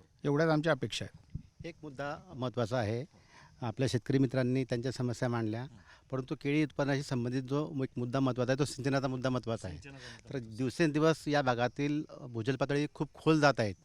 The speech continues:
Speaker 2: त्याच्यावरती महाकाय, अ, मेगा रिचार्ज प्रकल्प हा विचाराधीन आहे. तर
Speaker 3: हा
Speaker 2: त्या
Speaker 3: मेगा रिचार्ज प्रकल्प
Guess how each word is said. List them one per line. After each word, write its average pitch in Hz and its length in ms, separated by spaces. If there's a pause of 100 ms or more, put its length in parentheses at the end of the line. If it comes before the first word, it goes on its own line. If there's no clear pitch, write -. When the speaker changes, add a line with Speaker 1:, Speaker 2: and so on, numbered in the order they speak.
(400)
Speaker 2:
त्याच्यावरती 151 880 (400)
महाकाय, 156 560
अ, 147 240 (1120)
मेगा 127 220
रिचार्ज 147 240
प्रकल्प 135 380 (680)
हा 135 440
विचाराधीन 151 460
आहे. 127 240 (600)
तर 127 80
Speaker 3:
हा 131 120
Speaker 2:
त्या 156 120
Speaker 3:
मेगा 208 220
रिचार्ज 214 280
प्रकल्प 196 380